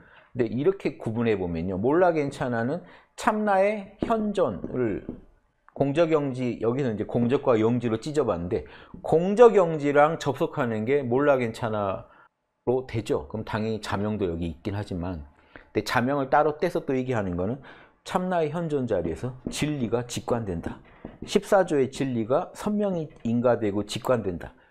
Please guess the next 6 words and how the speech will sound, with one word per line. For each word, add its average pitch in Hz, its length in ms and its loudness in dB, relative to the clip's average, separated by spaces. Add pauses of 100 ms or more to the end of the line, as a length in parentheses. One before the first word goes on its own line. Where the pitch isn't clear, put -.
(360)
이렇게 - 420 -4
이제 - 260 -2 (320)
지혜의, 185 800 4
지혜의, 208 800 4 (500)
어, 85 280 -4 (100)
이제 82 400 -4